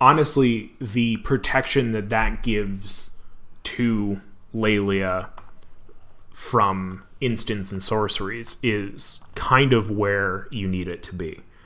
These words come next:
Um, and it will just, she'll be getting bigger regardless. You don't need to target her to do Impulse Draw. Um,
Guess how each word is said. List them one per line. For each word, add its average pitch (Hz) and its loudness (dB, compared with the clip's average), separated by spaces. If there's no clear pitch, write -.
Um, 95 -6
and 98 0
it 104 -2
will 101 0
just, - -6
she'll 143 2
be 139 2
getting 143 8
bigger 131 4
regardless. 104 -4
You 113 -4
don't 120 0
need 117 -2
to 110 -4
target 120 2
her 101 -4
to 98 -8
do 123 4
Impulse 101 -4
Draw. 85 -8
Um, 104 0